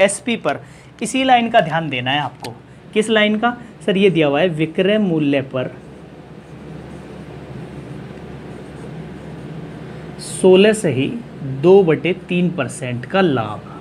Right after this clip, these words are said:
ध्यान दीजिएगा, देखिए, ध्यान से देखना बेटा, एक ही बार में question समझ आ जाएगा। ये आपका first step है।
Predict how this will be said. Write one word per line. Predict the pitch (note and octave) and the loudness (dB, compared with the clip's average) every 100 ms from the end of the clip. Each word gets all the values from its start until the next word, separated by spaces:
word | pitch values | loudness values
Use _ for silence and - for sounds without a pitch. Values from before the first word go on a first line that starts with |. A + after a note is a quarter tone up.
| - - - - - - - | -14 -14 -14 -16 -16 -14 -4
ध्यान | D3 F#3 G#3+ | 2 4 4
दीजिएगा, | G3+ F#3+ G3 | 4 2 2
देखिए, | F#3+ F#3 G#3+ A#3 - - - - - D#3 | 0 -2 -2 -6 -10 -20 -20 -20 -12 0
ध्यान | D#3+ F#3+ A3 | 4 4 2
से | G#3+ A3+ | 0 2
देखना | F#3+ D#3 D3+ | 2 2 0
बेटा, | C#3+ D3 - - | 0 -2 -4 4
एक | F#3+ G3 | 6 6
ही | G#3+ | 6
बार | G#3+ G#3 | 4 4
में | G#3 | 2
question | F#3+ G3+ F3+ | 0 0 0
समझ | F3 C#3 | 0 2
आ | B2+ | 2
जाएगा। | C3 E3 | 2 2
ये | E3+ G3 | 4 4
आपका | G3 G3 A3+ | 4 2 -2
first | G3+ F#3 F3+ | -2 -2 -4
step | - C#3+ B2+ | -2 -4 -4
है। | B2 | -8